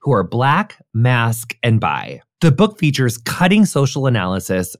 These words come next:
personal stories, and reclaims bi plus visibility in a culture of erasure.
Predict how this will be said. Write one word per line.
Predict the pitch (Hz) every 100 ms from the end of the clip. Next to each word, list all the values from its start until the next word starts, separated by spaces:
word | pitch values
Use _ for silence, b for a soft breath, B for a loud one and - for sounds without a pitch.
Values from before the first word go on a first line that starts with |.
| _
personal | - 196 190 190
stories, | 165 123 95 92 90 90 -
and | 160 143
reclaims | 175 - 175 175 226 214
bi | 127 113 127 135
plus | 131 139 131
visibility | - 117 113 101 92 92 104 -
in | 117
a | 117
culture | 117 185 180 - 139
of | 123
erasure. | 104 90 87 - - 80